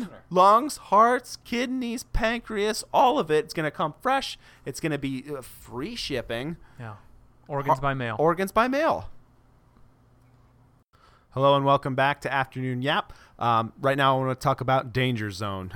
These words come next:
Speaker 2: Uh, Danger Zone is a new game developed by Three Fields Entertainment. The game involves driving vehicles at high speeds into various traffic situations to cause as much damage as possible.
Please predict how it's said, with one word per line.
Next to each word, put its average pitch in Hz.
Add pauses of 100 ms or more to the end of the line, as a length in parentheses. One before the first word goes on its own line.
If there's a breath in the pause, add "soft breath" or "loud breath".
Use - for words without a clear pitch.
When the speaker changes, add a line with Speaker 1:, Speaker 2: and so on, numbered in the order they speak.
Speaker 2:
Uh, 104
Danger 127
Zone 131
is 113
a 110
new 127
game 127
developed 123
by 107
Three 127
Fields 123
Entertainment. 135 (400 loud breath)
The 120
game 127
involves 120
driving 120
vehicles 127
at 107
high 127
speeds 127
into 117
various 120
traffic -
situations 120 (320 loud breath)
to 175
cause 196
as 151
much 175
damage 143
as 131
possible. 95